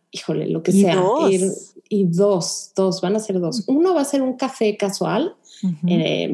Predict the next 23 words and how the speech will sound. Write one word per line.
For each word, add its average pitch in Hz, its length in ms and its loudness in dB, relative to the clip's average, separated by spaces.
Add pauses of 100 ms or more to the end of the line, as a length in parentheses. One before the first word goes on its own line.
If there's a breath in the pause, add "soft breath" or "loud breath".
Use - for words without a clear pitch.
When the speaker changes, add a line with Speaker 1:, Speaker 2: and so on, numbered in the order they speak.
Speaker 1:
va 170 60 2
a - 20 2
estar 165 180 -2
abierto 165 360 -2
todo 170 140 -2
el 170 120 0
día, 220 380 2
tipo 175 200 -2
cafetería, 185 760 0
que 175 140 -4
puedas 165 260 -6
ir 170 80 -2
nada 170 100 0
más 160 200 -6
a 170 40 -10
pedir 165 240 -2
un 165 80 -2
café, 190 520 -2
un 175 220 0
lunch, 156 580 -6
eh, 165 240 -4
más 156 260 -6
sencillo, 202 720 0